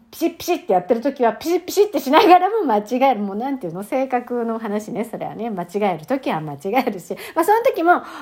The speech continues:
うまいこと対処しながら、まあ、後で、あー、やっちゃったみたいな時でも、あの、全くダメっていうことは基本ないんだよね。もう本当に、あの、これだけ、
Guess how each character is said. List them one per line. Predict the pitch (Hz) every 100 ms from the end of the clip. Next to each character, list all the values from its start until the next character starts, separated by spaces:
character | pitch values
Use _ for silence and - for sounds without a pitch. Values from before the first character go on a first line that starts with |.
| 254
う | 262
ま | 339
い | 330
こ | 233
と | 220 185 - - - _
対 | 262 226 220
処 | 175
し | 180
な | 165 165
が | 160 175
ら、 | 202 151
ま | 185 208 156 - - _ - _
あ、 | 233
後 | 302 339
で、 | 247
あ |
ー、 | - - 381 453 370
や |
っ | 370
ち | -
ゃ |
っ | -
た | - 480 508 403
み |
た | 294 254
い |
な | 233 220
時 | 330 339 381
で | 262
も、 | 233 311 381 180 - _
あ | 147 151 165
の、 | 165 165 156 170 160 165
全 | 269 349
く | 403
ダ | 247 240
メ | 262 330
っ | 571 -
て | 554
い | 302
う |
こ | 220 208
と | 202
は | 180 160
基 | - 247
本 | 247 233 214
な | 226
い | 605 679 640
ん |
だ | 254 156
よ | 160
ね。 | 240 330 - _ _ _ _
も | 233 285 247
う |
本 | 247 330 440 427 415 392 -
当 | 359
に、 | 330 302 - -
あ | 208
の、 | 214 208 185
こ | 220
れ | 226 233
だ | 233
け、 | 226 233 220 214